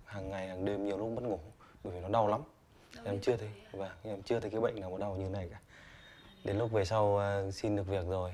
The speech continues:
Speaker 1: đi làm rồi thì cũng áp lực công việc, nó có bớt đi một chút nhưng mà cũng vẫn còn đau.
Speaker 2: Em đi khám ở bệnh viện rồi ấy, thì bác
Speaker 1: Dạ.
Speaker 2: sĩ kê đơn thuốc thì em có uống không? Uống thì có đỡ không?
Speaker 1: Dạ, có chứ chị.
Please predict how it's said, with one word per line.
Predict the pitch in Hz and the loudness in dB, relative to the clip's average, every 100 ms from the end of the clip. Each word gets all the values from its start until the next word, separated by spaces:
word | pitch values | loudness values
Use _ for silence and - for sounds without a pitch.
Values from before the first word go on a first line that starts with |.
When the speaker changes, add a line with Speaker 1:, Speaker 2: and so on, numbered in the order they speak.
| 98 | -6
Speaker 1:
đi | 98 | -4
làm | 98 98 92 | -2 -4 -4
rồi | 90 90 | -6 -6
thì | 90 | -6
cũng | 95 104 107 107 107 107 - - | -8 -6 -4 -2 -2 -6 -10 -4
áp | 107 | -2
lực | 107 | -2
công | 98 101 | -2 -4
việc, | 98 92 - - - - | -2 -4 -4 -18 -20 -10
nó | 98 | -6
có | 92 | -2
bớt | 104 120 | 2 4
đi | 120 | 4
một | 101 | -2
chút | 95 120 | 0 0
nhưng | 110 104 | 0 -2
mà | 98 | -2
cũng | 92 101 | -4 -6
vẫn | 107 107 | -6 -6
còn | 110 | -4
đau. | 95 98 - - - - - - | -6 -8 -16 -20 -20 -18 -14 -8
Speaker 2:
Em | - 247 | -4 -2
đi | |
khám | 254 214 | 0 0
ở | 247 | -2
bệnh | - 208 | -2 0
viện | 226 226 | 0 2
rồi | 214 220 | 0 0
ấy, | 254 | -2
thì | 240 | 4
bác | 104 | 8
Speaker 1:
Dạ. | 98 | 8
Speaker 2:
sĩ | 92 | 8
kê | 254 | 4
đơn | 247 247 | 2 2
thuốc | 240 330 | 2 2
thì | 320 214 | 2 0
em | 226 | 0
có | 226 | 4
uống | 226 247 | 6 6
không? | 285 277 | 2 2
Uống | 214 233 | 0 0
thì | 269 | -2
có | 233 | 0
đỡ | 220 262 | 0 2
không? | 277 262 | 0 0
Speaker 1:
Dạ, | 123 120 | -2 -2
có | - 113 | 0 2
chứ | 123 | 2
chị. | - | 2